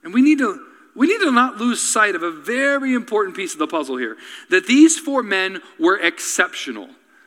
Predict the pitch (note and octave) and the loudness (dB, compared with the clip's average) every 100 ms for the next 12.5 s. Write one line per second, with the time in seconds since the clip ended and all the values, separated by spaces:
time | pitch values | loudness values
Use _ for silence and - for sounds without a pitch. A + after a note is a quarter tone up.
0 | _ _ F3+ F#3+ B3+ G3 A3 A3+ A#3 G3+ | _ _ -6 -4 -2 0 0 0 -6 -4
1 | D#3+ F#3 F#3 G#3+ F#3+ G3+ E3 F#3 F#3+ - | 2 4 4 2 -4 -6 0 0 0 -8
2 | - F3 F3+ F#3 F#3 - - - G#3+ G3+ | -2 -2 0 -4 -8 -14 -4 2 4 4
3 | G3 - G#3 B3 - - C4+ C4 A3+ G#3+ | 2 2 0 0 -4 -2 -2 -2 -2 0
4 | G3+ G3 F#3 F3+ E3+ F3 E3+ - B2+ - | 0 0 2 2 0 -2 -2 -6 -6 -8
5 | - - F#3 A3 G3+ F3+ - A#3+ C#4+ C#4+ | -20 -4 0 2 2 2 2 2 2 -2
6 | B3 C4 A#3+ G3+ D#3+ - E3 G#3 G3 E3 | -4 -4 0 2 2 0 -6 -4 -4 -2
7 | F3 - F#3+ F#3 - D3+ C#3 - E3 E3+ | -2 2 0 0 -2 -6 -6 -2 -2 -2
8 | D#3+ E3 E3+ D#3 D3 B2+ - - - G3+ | 0 0 -2 -4 -4 -4 -8 -10 -2 0
9 | G3+ A3+ C#4 C#4 B3 G#3 D#3 - B3+ D4 | 0 0 2 2 0 -2 -4 0 0 0
10 | C#4+ C4 C4 B3+ A#3 G#3+ G3 C4+ - - | -4 -2 -2 -2 -6 -2 0 2 0 -4
11 | F#3 G3+ G3+ A3 C4+ B3+ G#3+ A3+ A#3+ G#3+ | -6 -10 -6 -4 -2 -2 -4 -2 -2 -4
12 | E3+ F#3+ G3+ D#3 C3+ | -2 0 0 -2 -6